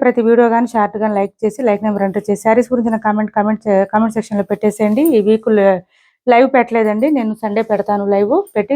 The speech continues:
టూ గివ్ అవేస్ తీస్తాను. చూడండి, మంచి గ్రీన్కి ఇట్లా మెరూన్ కాంబినేషన్ వచ్చేసింది, చాలా బాగున్నాయి. అన్ని శారీస్ కూడా కలర్స్ కానీ క్వాలిటీ కానీ బెస్ట్ క్వాలిటీ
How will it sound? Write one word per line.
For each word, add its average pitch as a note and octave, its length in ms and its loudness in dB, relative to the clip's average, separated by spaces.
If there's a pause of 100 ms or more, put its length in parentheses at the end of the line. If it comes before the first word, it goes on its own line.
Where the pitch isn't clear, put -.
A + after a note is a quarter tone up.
(100)
టూ A#3 80 0 (100)
గివ్ A3+ 160 4
అవేస్ A3 240 2
తీస్తాను. G3+ 360 -2 (100)
చూడండి, F3 320 -2 (540)
మంచి C4 260 4 (100)
గ్రీన్కి A#3+ 340 4 (120)
ఇట్లా A#3+ 220 0
మెరూన్ G#3+ 280 0
కాంబినేషన్ G3 480 -4
వచ్చేసింది, G3 420 -8 (140)
చాలా G3 280 -2 (120)
బాగున్నాయి. G3 320 -2
అన్ని B3 300 2
శారీస్ A3+ 360 -2
కూడా G#3+ 220 -4
కలర్స్ G#3 340 -4
కానీ G#3+ 260 -2
క్వాలిటీ G3 360 2
కానీ A3 180 2 (560)
బెస్ట్ C#4 340 2
క్వాలిటీ C4+ 280 2